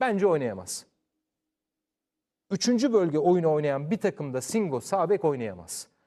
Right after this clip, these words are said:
Bugün Liverpool ya da Arsenal takımı Singo'yu transfer etmeye kalksın. Hele ki Liverpool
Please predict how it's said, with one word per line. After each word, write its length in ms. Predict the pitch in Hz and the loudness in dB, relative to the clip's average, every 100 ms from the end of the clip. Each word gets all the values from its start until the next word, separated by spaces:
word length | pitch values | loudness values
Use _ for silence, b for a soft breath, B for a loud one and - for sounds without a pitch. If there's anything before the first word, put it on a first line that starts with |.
| _ _ | _ _
Bugün 400 | 226 220 185 147 | -4 -2 -2 0
Liverpool 460 | 208 254 214 127 117 | 2 2 0 -6 2
ya 120 | 165 | 2
da 120 | 143 | 4
Arsenal 400 | 147 196 - 160 | 2 0 0 -4
takımı 360 | 131 131 - 117 | -4 -8 -8 -8
Singo'yu 540 | - - 240 185 143 | -6 0 2 2 0
transfer 380 | - 180 175 151 | 0 -2 0 -2
etmeye 320 | 139 139 139 131 | -2 -2 -6 -2
kalksın. 420 | 165 170 - 143 - | -2 -2 -6 -10 0
Hele 180 | 180 | 0
ki 160 | - 135 | 0 -2
Liverpool 380 | 156 190 - | 0 0 -4